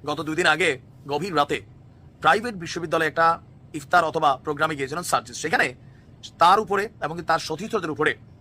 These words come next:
ছাত্রদল নেতা শাকিলের নেতৃত্বে একদল সন্ত্রাসী টোকাই হামলা চালিয়েছে এমন অভিযোগ যখন সার্জিসের ছিল, এই বিষয়টাকে কাউন্টার করতে আজকে ছাত্রদলের পক্ষ থেকে একটা জরুরি সংবাদ সম্মেলন করা হয়েছে।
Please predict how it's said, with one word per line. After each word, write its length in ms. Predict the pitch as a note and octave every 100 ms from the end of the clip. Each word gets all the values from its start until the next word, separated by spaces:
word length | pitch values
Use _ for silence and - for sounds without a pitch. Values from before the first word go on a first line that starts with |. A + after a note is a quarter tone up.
| - - - - -
ছাত্রদল 420 | E3+ - A3+ A3
নেতা 140 | G3 G3+ G3
শাকিলের 360 | - D#3 G#3 F3+
নেতৃত্বে 360 | C#3+ F#3 - C#3 - - - D#3
একদল 220 | C#3+ F3+ E3+
সন্ত্রাসী 360 | D3+ D#3 F3+ F#3 D#3
টোকাই 220 | D3+ C3+
হামলা 180 | C#3+ C3+
চালিয়েছে 240 | C#3 C3+ B2+ - - -
এমন 120 | D3+ D3+
অভিযোগ 180 | D#3 D#3
যখন 140 | D3+ D3+
সার্জিসের 360 | C3 C#3+ B3 A3+
ছিল, 100 | F3+ C3+ - - - - E3+
এই 80 | E3+
বিষয়টাকে 300 | D#3+ A3 A3+ -
কাউন্টার 320 | E3 G3 A#3+ F3+
করতে 180 | - B2 C#3+
আজকে 160 | - D#3+ C3+ - - - -
ছাত্রদলের 480 | F3 A#3 A#3 A3+
পক্ষ 140 | D#3 E3+
থেকে 120 | D#3 D#3
একটা 140 | D#3+ B2+
জরুরি 220 | D3+ D3 B2+ - - -
সংবাদ 300 | E3 D#3+ F#3+ -
সম্মেলন 240 | D3 C3+ A#2+
করা 140 | B2
হয়েছে। 200 | B2 B2